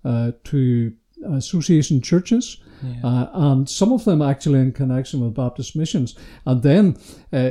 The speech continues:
Speaker 1: it's our prayer, because this is our core ministry, that at the end of their period of training, uh, they will go on, uh, many of them to serve our
Speaker 2: Mm.
Speaker 1: association churches, either as pastors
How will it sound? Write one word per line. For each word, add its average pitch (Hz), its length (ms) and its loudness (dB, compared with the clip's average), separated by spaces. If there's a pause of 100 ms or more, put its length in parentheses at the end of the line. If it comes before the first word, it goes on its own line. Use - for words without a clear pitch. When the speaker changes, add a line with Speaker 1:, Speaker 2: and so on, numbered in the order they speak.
Speaker 1:
it's 185 240 0
our 139 180 4
prayer, 127 280 2
because 135 380 0
this 151 180 0
is 117 160 0
our 117 240 -4 (200)
core 127 320 0
ministry, 117 600 -2
that 113 200 -4
at 113 120 -8
the 120 180 -4
end 131 300 2
of 143 140 2
their 151 140 4
period 143 500 0
of 127 160 -6
training, 117 440 -2 (400)
uh, 120 220 -2
they 117 240 -2
will 117 300 -4
go 123 120 -4 (120)
on, 113 360 0 (380)
uh, 113 240 -2 (120)
many 131 340 4
of 135 100 2
them 123 200 4
to 120 80 -4
serve 127 720 0 (260)
our 120 160 0
Speaker 2:
Mm. 113 40 0
Speaker 1:
association 127 680 0
churches, 131 380 -4
either 117 300 2
as 110 140 -4
pastors 117 800 -4